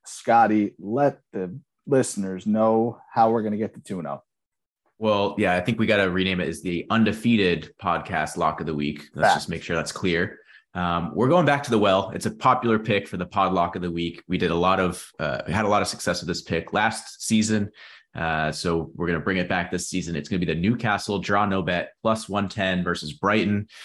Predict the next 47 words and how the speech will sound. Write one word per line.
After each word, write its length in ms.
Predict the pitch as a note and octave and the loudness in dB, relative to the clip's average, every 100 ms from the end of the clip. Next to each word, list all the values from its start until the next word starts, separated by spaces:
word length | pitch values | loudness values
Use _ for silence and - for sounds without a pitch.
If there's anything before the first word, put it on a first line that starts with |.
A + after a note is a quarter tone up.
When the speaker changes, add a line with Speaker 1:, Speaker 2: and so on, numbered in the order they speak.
| - - - - _ | -20 -20 -20 -20 _
Speaker 2:
Newcastle 400 | C#3 C#3+ B2 A#2+ | 2 4 2 2
took 160 | B2+ B2 | -2 2
care 160 | B2 | 2
of 40 | A2 | 2
business 320 | A2+ A2+ A2 | 0 0 -4
to 60 | G2 | -4
open 200 | G#2 G2+ | -4 -6
the 60 | |
season 380 | F2+ G#2+ G2+ G2 | -4 -4 -2 -2
against, 520 | F#2 F#2 F2+ - - - | -2 -2 -2 -6 -16 -6
uh, 380 | E2+ E2 E2 D#2 D#2 - _ | -2 0 -2 -2 -6 -14 _
um, 480 | G1+ G1+ - D#2+ - - _ | -8 -6 -6 -8 -12 -18 _
Nottingham 360 | G2 F#2+ F2 | 0 0 0
Forest, 540 | E2 E3 D3 C#3 - - | 2 4 4 4 -2 -6
two 200 | G#2 F#2+ | 0 2
oh 100 | F2 | 2
victory 400 | G2 F#2 F#2 F2+ | 0 -2 -2 0
there. 360 | G#2 A2 A2 A2 - - _ | 4 4 2 -2 -18 -20 _
Uh, 100 | F2 | -8
I 140 | E2 F2+ | -6 -4
think 200 | A#2+ G#2+ | -2 0
everyone's 300 | G#2 G#2+ G#2 | 2 2 0
pretty 160 | A2 | -2
high 220 | F#2 G2 F#2+ | 0 2 2
on 120 | E2+ | 0
Brighton 300 | F#2+ F#2+ F2+ | 0 0 0
right 120 | F#2 | -2
now 160 | F#2 F2+ | 0 -2
because 300 | F2+ F2+ E2 | -4 -6 -2
they 320 | E2+ E2+ E2+ | -2 0 -2
were 120 | D2+ | -4
able 220 | F2 E2 D#2+ | -4 -2 -4
to 240 | E2+ D#2+ | -6 -6
dismantle 760 | D#2 E2 F#2 F2+ F2+ F#2 F2 E2+ | -4 -2 0 0 0 -2 -2 -2
Manchester 420 | F2 F#2 F2 E2+ | -4 -4 -6 -4
United. 680 | E2+ E2 A2 A2+ A2 A2 A2 - _ | -2 0 2 2 2 0 -8 -20 _
Um, 360 | E2+ D#2+ D#2+ D#2+ _ - | -10 -8 -10 -12 _ -4
we 160 | G#2 | 0
aren't 160 | G2 - | 0 2
very 160 | F#2 | 0
high 180 | F2 F2+ | 2 0
on 100 | F2 | 0
Manchester 360 | E2+ D#2+ E2+ E2+ | -2 -4 -6 -4
United 280 | E2+ E2 D#2+ | -4 -2 -4
in 60 | |
this 140 | D#2 D2+ | -6 -6
podcast, 540 | E2 D#2 D2+ D2 - | -4 -4 -4 -6 -6